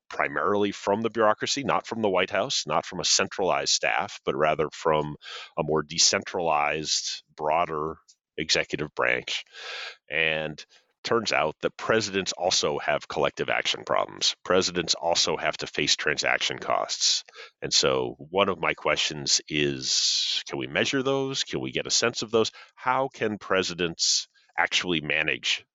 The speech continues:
this big executive branch? How can they achieve policy change that we will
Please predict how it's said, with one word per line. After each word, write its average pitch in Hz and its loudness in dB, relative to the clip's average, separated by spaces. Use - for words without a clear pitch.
this - 0
big 82 0
executive 76 -2
branch? - 0
How 101 2
can 92 -10
they 78 2
achieve 104 -2
policy 120 0
change 73 0
that 80 2
we 90 0
will 71 0